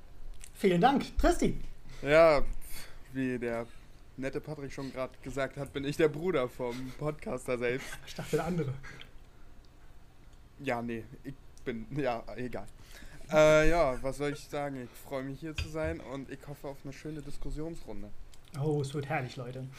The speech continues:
Speaker 1: Und in der Vorbereitung habe ich vergessen zu sagen, es wird am Ende einen Gewinner geben. Es werden Punkte vergeben unter uns und dann wird's einen Gewinner geben. Es zählt kein zweiter oder dritter Platz. Silber, Bronze interessiert keine Sau. Es geht nur um Platz eins. Der Rest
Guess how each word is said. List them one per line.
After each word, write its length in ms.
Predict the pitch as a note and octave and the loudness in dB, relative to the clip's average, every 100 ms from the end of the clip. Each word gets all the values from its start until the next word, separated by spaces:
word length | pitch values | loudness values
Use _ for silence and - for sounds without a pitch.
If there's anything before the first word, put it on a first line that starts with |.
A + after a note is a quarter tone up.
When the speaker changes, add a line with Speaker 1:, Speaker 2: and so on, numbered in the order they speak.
| - - - | -12 -10 2
Speaker 1:
Und 140 | G#3+ C4+ | 6 8
in 60 | |
der 100 | C4+ | 8
Vorbereitung 500 | C#4 D4+ C4+ B3+ A#3+ | 8 6 8 6 6
habe 100 | G#3+ | 4
ich 80 | G#3 | 4
vergessen 420 | - G#3 G#3 G#3+ | 2 4 4 2
zu 120 | G3+ | 0
sagen, 320 | F#3 F3+ F3+ G3 | 4 4 4 2
es 240 | E3+ - | -2 2
wird 300 | D#3+ C#4+ - | 4 4 2
am 100 | F3+ - | 0 4
Ende 340 | F#3+ G#3 - | 6 6 6
einen 240 | E3 F#3 | 4 4
Gewinner 400 | E3 C#3 G#3 A#3+ | 4 6 6 6
geben. 260 | C#3 C3 - | 4 0 -4
Es 140 | D#3+ | 0
werden 260 | A3+ A3 C4 | 4 6 6
Punkte 280 | - C#4+ C#4 | 4 2 2
vergeben 400 | A#3+ A3 A3+ A3 | 2 4 4 4
unter 300 | G#3 G#3 F#3+ | 4 6 4
uns 300 | F#3+ G3 - - - | 2 -2 -6 -14 -2
und 80 | E3+ | 2
dann 160 | F3 D#3+ | 4 8
wird's 300 | B3+ - - | 8 6 2
einen 160 | G3 | 4
Gewinner 320 | F3 F3 F3+ | 6 4 4
geben. 320 | E3+ F3+ D3+ C3+ | 4 2 0 -2
Es 180 | - - | -4 -2
zählt 280 | D4 C#4 | 0 0
kein 240 | C#4 A3 G#3 | 2 2 2
zweiter 420 | - G#3 B3+ A#3+ | 0 2 2 4
oder 160 | G#3+ G3+ | 4 2
dritter 300 | F3 A3 C4 | 2 4 4
Platz. 420 | - F#3+ G#3 - - - | 2 -2 0 -2 -6 -12
Silber, 480 | C#3+ F3 C4+ C4+ A#3+ | 4 6 8 8 6
Bronze 440 | F3+ E3+ B3 B3 | 6 4 4 4
interessiert 420 | A#3 - G3 A#3 A#3 | 2 0 2 2 2
keine 340 | F#3 G#3+ A#3 | 0 2 4
Sau. 340 | E3+ D#3+ F#3+ | 4 6 8
Es 140 | G#3 - | 8 10
geht 240 | F#3+ - | 12 12
nur 300 | G3 B3 B3 | 12 10 10
um 100 | G3+ | 8
Platz 300 | F3+ F3 F3 | 4 2 0
eins. 400 | D#3+ D#3 E3 - - - | 0 2 2 0 0 -4
Der 160 | C3 | 0
Rest 340 | C#3+ F#3+ - | 2 2 6